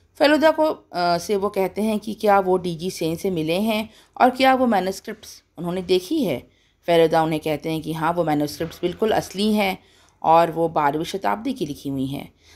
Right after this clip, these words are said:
तब मिस्टर हिंगोरानी कहते हैं कि वो उस मैन्युस्क्रिप्ट्स के लिए पच्चीस हज़ार रुपये देने को तैयार हैं।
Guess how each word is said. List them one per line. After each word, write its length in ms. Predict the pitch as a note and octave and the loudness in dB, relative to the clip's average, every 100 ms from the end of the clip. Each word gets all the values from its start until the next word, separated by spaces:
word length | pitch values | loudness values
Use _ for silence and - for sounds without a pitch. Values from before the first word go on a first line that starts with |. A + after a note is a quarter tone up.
| _ C#4+ | _ 2
तब 120 | C#4 | 4
मिस्टर 300 | C4 B3+ A#3 | 2 2 0
हिंगोरानी 500 | G#3 F#3+ F#3+ E3+ F3 | 2 2 2 2 -2
कहते 300 | F3 E3 E3+ | -4 -4 -6
हैं 280 | E3+ E3 E3 _ _ - | -6 -6 -10 _ _ -4
कि 100 | A3+ | 0
वो 260 | G#3 C4 | 4 4
उस 280 | C#4 G#3 G#3+ | 4 0 0
मैन्युस्क्रिप्ट्स 580 | F3 F3+ F#3 G3+ G3+ - | -2 -2 -4 -8 -10 -8
के 120 | E3+ | -6
लिए 320 | E3 E3 E3 - _ - | -2 -4 -4 -12 _ -2
पच्चीस 560 | G3+ - B3 B3+ B3+ | -2 0 0 0 -2
हज़ार 400 | G3 E3 D#3+ E3 | -4 2 4 4
रुपये 280 | D#3+ D3+ C#3+ | 2 -2 -4
देने 260 | D#3 D3 D3 | -4 -4 -4
को 120 | D#3+ | -6
तैयार 340 | D#3+ D3 C#3 | -6 -6 -6
हैं। 240 | C#3 - | -8 -14